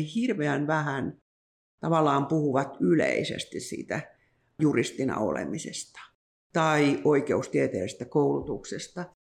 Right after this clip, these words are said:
Ihan jos me katsotaan tuhat yhdeksänsataa-luvullakin, ö, eläneitä, jopa tuhat yhdeksänsataa loppupuolella kuolleita juristeja, niin heillä on mielessä sellainen, että,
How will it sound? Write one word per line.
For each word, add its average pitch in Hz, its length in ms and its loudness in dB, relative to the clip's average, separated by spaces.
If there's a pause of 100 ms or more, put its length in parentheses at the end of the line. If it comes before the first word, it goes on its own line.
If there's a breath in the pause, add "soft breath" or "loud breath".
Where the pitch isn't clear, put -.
(320)
Ihan 214 300 4
jos 196 200 4
me 190 80 2
katsotaan 180 800 0 (460 loud breath)
tuhat 202 260 2
yhdeksänsataa-luvullakin, 139 1300 -2
ö, 139 440 -6
eläneitä, 139 760 0 (340 loud breath)
jopa 156 220 -2
tuhat 156 240 -2
yhdeksänsataa 156 720 0
loppupuolella 147 720 -2
kuolleita 151 540 0
juristeja, 151 600 -4
niin 156 260 0 (540)
heillä 196 300 2
on 147 80 2
mielessä 156 460 2
sellainen, 143 640 2
että, 143 420 -6